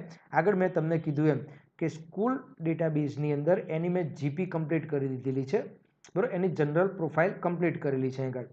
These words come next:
જો તમે જનરલ પ્રોફાઇલ નહીં કરો પૂરી, બરાબર છે, તો આગળ અપાર મોડ્યુલની અંદર તમને જવા દેશે નહીં.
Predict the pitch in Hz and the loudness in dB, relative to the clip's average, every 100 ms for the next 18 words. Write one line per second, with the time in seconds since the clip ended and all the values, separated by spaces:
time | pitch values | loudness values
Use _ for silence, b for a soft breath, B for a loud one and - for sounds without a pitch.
0 | - b - 131 240 208 196 160 156 160 | -20 b -4 4 4 6 2 2 4 4
1 | 208 202 160 175 175 160 240 240 156 131 | 4 2 0 2 2 4 4 6 4 4
2 | - - _ - 185 156 - - - _ | -4 -18 _ 2 4 6 2 -12 -20 _
3 | 165 208 226 214 208 208 147 151 196 208 | 0 2 2 0 0 0 2 2 2 0
4 | 151 151 190 202 180 165 170 170 165 165 | -6 0 2 2 0 0 0 0 0 2
5 | 170 165 143 151 170 151 131 135 151 139 | 2 0 -2 0 0 -2 -2 -2 0 0
6 | 131 156 208 - - 156 139 | 0 2 2 2 -2 -2 -2